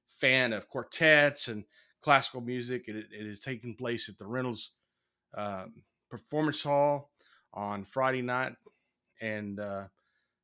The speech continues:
that'll be a great event. I think it starts at seven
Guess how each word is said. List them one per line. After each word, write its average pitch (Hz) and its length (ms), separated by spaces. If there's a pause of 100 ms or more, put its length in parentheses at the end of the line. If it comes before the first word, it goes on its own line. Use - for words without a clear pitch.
(140)
that'll 135 220
be 123 180
a 104 60
great 127 280
event. 123 460
I 101 60
think 127 220
it 107 100
starts 120 760
at 92 300
seven 131 540